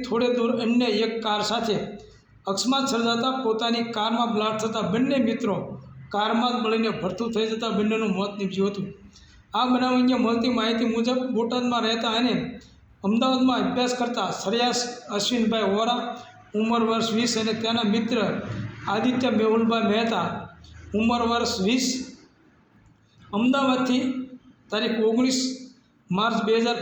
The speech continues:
પચીસના રોજ રાત્રિના સમયે કારમાં રાજસ્થાનના રામદેવ પીરના દર્શન કરવા માટે નીકળ્યા હતા. તે દરમિયાન રાજસ્થાનના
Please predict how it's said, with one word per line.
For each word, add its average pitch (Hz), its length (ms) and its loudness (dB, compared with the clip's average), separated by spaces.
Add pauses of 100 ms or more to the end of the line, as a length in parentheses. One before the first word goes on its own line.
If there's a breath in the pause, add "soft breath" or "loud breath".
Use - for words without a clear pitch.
પચીસના 247 500 2
રોજ 240 300 0
રાત્રિના 240 420 0
સમયે 226 380 2
કારમાં 220 480 0
રાજસ્થાનના 226 720 -2 (580 loud breath)
રામદેવ 254 440 2
પીરના 254 240 4
દર્શન 226 360 0
કરવા 226 240 0
માટે 226 260 0
નીકળ્યા 226 420 2
હતા. 240 200 0 (480 loud breath)
તે 240 120 0 (160)
દરમિયાન 226 400 2
રાજસ્થાનના 240 720 0